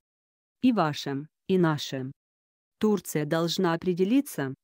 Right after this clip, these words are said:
хочет ли она остаться в самом успешном за всю историю мира военном союзе или подвергнуть риску безопасность этого сотрудничества, заявил недавно вице-президент С Ш А Майк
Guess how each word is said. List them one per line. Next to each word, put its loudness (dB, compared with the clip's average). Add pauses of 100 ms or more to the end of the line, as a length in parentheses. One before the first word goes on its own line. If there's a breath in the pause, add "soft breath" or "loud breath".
(120)
хочет -4
ли 0
она 2
остаться -4
в -18
самом 0
успешном 0
за 0
всю 0
историю 2
мира 2
военном 0
союзе 0
или 2
подвергнуть 0
риску 0
безопасность -2
этого -2
сотрудничества, -2 (180)
заявил 2
недавно 2
вице-президент 0
С -4
Ш -2
А 2
Майк 0